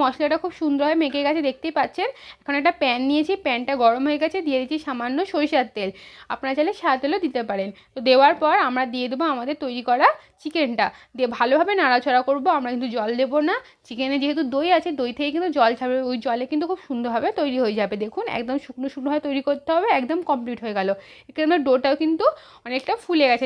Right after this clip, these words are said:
দেখতেই পাচ্ছেন। এখন আমরা ডোটাকে ভালোভাবে ফের হাতের মাধ্যমে মেখে নেব। আবারও বলছি, ডোটাকে আপনারা যত ভালোভাবে মাখবেন, ততই কিন্তু নরম ও ফ্লাফি আমাদের পিৎজা ব্রেডটা তৈরি হবে। তাই অতি অবশ্যই কিন্তু ভালোভাবে মাখতে হবে।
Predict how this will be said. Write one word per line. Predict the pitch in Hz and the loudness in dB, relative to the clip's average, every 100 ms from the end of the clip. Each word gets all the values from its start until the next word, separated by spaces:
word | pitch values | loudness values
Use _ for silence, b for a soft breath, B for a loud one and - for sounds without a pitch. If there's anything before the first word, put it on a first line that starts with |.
| 254 | -2
দেখতেই | 277 370 349 | -4 -4 -2
পাচ্ছেন। | 294 - 466 539 b b _ | -2 -4 -6 -8 b b _
এখন | - 247 370 339 | -12 -2 0 2
আমরা | 277 285 | 4 2
ডোটাকে | 262 247 269 | 2 0 0
ভালোভাবে | 294 262 240 285 349 | 0 2 2 2 0
ফের | 370 - | -2 -2
হাতের | 254 262 | -2 -2
মাধ্যমে | 247 233 320 508 | -2 -2 -4 0
মেখে | 349 - 277 | 0 2 -2
নেব। | 214 190 190 B _ _ | 0 -2 -4 B _ _
আবারও | 277 262 262 320 339 | -2 2 2 4 2
বলছি, | 330 - 480 302 | 0 -2 -4 0
ডোটাকে | 269 269 269 277 | -2 -2 0 0
আপনারা | 302 311 254 | 0 -2 -2
যত | 233 349 294 | -4 -4 -2
ভালোভাবে | 269 277 370 320 | 0 2 0 2
মাখবেন, | 240 247 269 381 277 | 0 -2 -4 -4 -4
ততই | 240 269 269 | -6 -8 -6
কিন্তু | 294 285 427 339 | -4 -4 -2 0
নরম | 247 277 339 | 0 0 0
ও | 392 392 | 0 -2
ফ্লাফি | 285 208 302 277 | -2 -2 -2 -4
আমাদের | 269 262 539 B B B B - | -4 0 0 B B B B -4
পিৎজা | 269 269 262 | 2 4 6
ব্রেডটা | 294 - 453 523 | 4 0 -2 -2
তৈরি | 359 285 277 | -2 0 0
হবে। | 233 220 240 | -2 -2 -4
তাই | 233 | -4
অতি | 247 349 277 | -2 0 2
অবশ্যই | 220 262 277 | 0 -4 -4
কিন্তু | 330 440 302 | -4 -2 0
ভালোভাবে | 262 302 370 330 | 2 4 2 2
মাখতে | 262 - - | -4 -8 -8
হবে। | 196 | -6